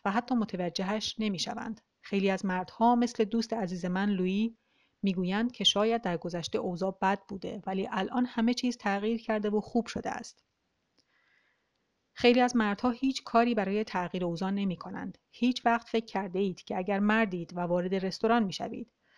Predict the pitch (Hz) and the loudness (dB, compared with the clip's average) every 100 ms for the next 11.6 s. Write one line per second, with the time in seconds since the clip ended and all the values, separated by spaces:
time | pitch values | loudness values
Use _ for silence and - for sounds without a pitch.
0 | - - _ 208 208 - 208 214 - 214 | -20 -20 _ 4 4 0 -2 -2 -2 -2
1 | 220 240 - 214 220 220 214 214 214 - | 0 0 0 0 0 0 0 2 2 0
2 | 196 180 180 180 180 170 175 190 190 180 | -2 -2 -2 -4 -6 -4 -2 2 2 0
3 | 226 190 190 - 196 - 214 214 - - | -8 -4 -4 -2 -2 -2 -2 -4 -6 -20
4 | - - 196 196 196 233 - 208 247 247 | -18 -4 0 0 2 -2 -2 0 0 2
5 | 196 185 185 185 180 175 - 202 214 226 | -2 0 -2 -2 -4 -8 -6 -4 -4 -6
6 | _ _ _ _ _ - _ _ _ _ | _ _ _ _ _ -20 _ _ _ _
7 | _ 220 240 240 285 285 247 214 233 226 | _ 4 4 2 0 2 2 2 0 -2
8 | 196 - 196 220 233 214 202 180 185 180 | -6 -4 -2 0 0 0 0 -2 -6 -6
9 | 175 202 214 220 175 165 185 175 196 180 | -4 0 0 0 -2 -2 -2 -2 -2 0
10 | 185 220 208 185 180 - 190 185 - 196 | 0 -2 -2 -4 -6 -4 -6 -6 -6 -6
11 | - 214 - - - 226 | 0 0 -2 -8 -8 -8